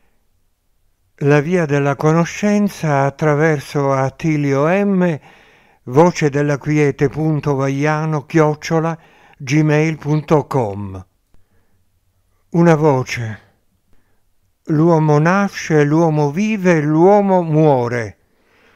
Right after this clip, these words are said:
Lungo quel tragitto ognuno incontra persone, fatti naturali e fatti sotto forma di azioni prodotte da lui o in relazione con altri,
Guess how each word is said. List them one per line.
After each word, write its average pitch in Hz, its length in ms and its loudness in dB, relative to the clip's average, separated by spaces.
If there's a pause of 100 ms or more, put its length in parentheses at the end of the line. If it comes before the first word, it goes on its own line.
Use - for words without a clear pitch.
(300)
Lungo 175 460 4
quel 156 220 0
tragitto 202 640 -2
ognuno 175 440 4
incontra 160 560 -2
persone, 170 720 -2
fatti 160 400 -4
naturali 147 720 -4
e 143 60 -2
fatti 185 380 -8
sotto 165 360 -6
forma 185 380 -2
di 151 180 -2
azioni 190 640 -2
prodotte 151 640 -2
da 139 100 2
lui 160 500 2 (560)
o 180 140 6
in 185 160 6
relazione 170 640 0
con 165 220 -2
altri, 120 680 -8